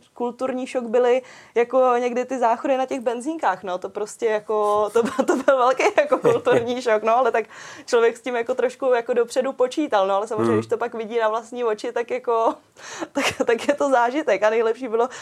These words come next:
Speaker 1: že já jsem se tam pak umyla <laughs> tou, tou místní vodou tam připravenou na, na, na tom <laughs> záchodě. A pak jsem říkala, říkám, "To i tady mám, až umřu, jo, za rok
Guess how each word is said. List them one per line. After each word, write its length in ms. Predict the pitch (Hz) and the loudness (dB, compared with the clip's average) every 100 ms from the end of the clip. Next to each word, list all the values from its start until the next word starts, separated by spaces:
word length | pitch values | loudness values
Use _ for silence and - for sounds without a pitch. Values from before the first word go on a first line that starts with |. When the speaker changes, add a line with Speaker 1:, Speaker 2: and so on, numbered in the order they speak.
| - 269 | -14 0
Speaker 1:
že 80 | |
já 120 | 233 247 | 0 2
jsem 140 | 240 | -2
se 120 | 254 | -2
tam 180 | 247 247 | -2 0
pak 220 | 285 - | -2 -2
umyla 420 | 254 233 233 285 - - | -2 2 2 2 -4 -12
<laughs> 200 | - 302 | -4 -2
tou, 220 | - 294 262 - - - | 0 0 -2 -4 -8 0
tou 140 | 269 269 | 2 2
místní 420 | 254 262 311 269 | 0 -2 0 2
vodou 300 | 247 226 220 | 4 4 4
tam 180 | 233 233 | 0 -2
připravenou 640 | - 214 233 214 202 196 | -6 -2 2 2 2 2
na, 160 | 214 208 | 0 0
na, 140 | - | 0
na 160 | 220 220 | 0 0
tom 300 | 254 254 339 | 2 0 0
<laughs> 100 | 359 | 2
záchodě. 600 | - - 302 302 - - - - - 622 | 0 0 2 4 2 0 -2 -4 -2 -2
A 60 | 302 262 | -2 0
pak 140 | 302 | 0
jsem 260 | - 302 277 | 2 2 2
říkala, 340 | 254 233 233 | 0 2 2
říkám, 300 | 285 311 247 | 2 0 0
"To 100 | - | 0
i 100 | 254 | 0
tady 200 | - 285 | 0 2
mám, 180 | 247 247 | 2 2
až 120 | 285 | -2
umřu, 260 | 277 262 220 | -2 -4 0
jo, 200 | 190 185 | 2 2
za 120 | 220 | 2
rok 180 | 202 190 | 2 2